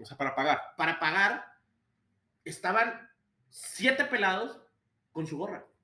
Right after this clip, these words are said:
Speaker 1: Sí, no, es impresionante, güey.
Speaker 2: Y, ah, el regio es modista, lo
Speaker 1: Claro,
Speaker 2: sabemos. Nosotros
Speaker 1: claro,
Speaker 2: aquí en
Speaker 1: claro.
Speaker 2: Monterrey somos modistas, ¿no? Pero la euforia a nivel
Speaker 1: País.
Speaker 2: país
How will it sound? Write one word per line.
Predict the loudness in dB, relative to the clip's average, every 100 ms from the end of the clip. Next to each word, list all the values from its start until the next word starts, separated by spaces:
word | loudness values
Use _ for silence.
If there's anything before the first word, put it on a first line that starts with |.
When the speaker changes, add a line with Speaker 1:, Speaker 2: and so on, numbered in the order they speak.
| _ _ _
Speaker 1:
Sí, | -4 0
no, | 2
es | 2
impresionante, | 0 -2 0 0 -2
güey. | -8 -12 _ -16
Speaker 2:
Y, |
ah, | -2 -2 2
el | 4 6
regio | 6 6 4
es | 4
modista, | 4 2 -2 -6 -10 -10 0
lo | 4
Speaker 1:
Claro, | 8 12
Speaker 2:
sabemos. | 12 10 4 2
Nosotros | 2 2 2
Speaker 1:
claro, | 0 2
Speaker 2:
aquí | 2
en |
Speaker 1:
claro. | 2 0
Speaker 2:
Monterrey | 0 2 2
somos | 0 -4 -2
modistas, | -2 -2 -4 -8 -4
¿no? | -4 -6 -12 -4 8
Pero | 12 12 10 4 -8 -18 _ _ _ _ -2
la | 4 4
euforia | 4 2 4 4 4
a | 2
nivel | 2 6 6 6 2 0 -2 -10 -16 _ _ _ _ _ _ _ _
Speaker 1:
País. | 0 2 2 -2 -2
Speaker 2:
país | 2 2 2 2 0 -6 -14 -18